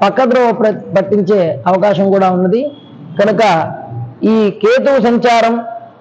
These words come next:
పంచమ స్థానంలో ఉండడం వల్ల ఈ యొక్క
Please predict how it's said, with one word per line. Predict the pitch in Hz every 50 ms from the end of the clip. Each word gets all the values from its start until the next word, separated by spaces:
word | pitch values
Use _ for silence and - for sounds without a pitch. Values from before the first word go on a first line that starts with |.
| - - - - -
పంచమ | 185 190 214 202 254 247 233
స్థానంలో | 247 247 220 226 226 226 226 220 220 220 220 214
ఉండడం | 202 202 202 208 208 208
వల్ల | 202 202 202 208 214 214 185 185 190 - - - - - - - - - - - - - - -
ఈ | 185 208
యొక్క | 220 220 214 - - 208 190 165 160 -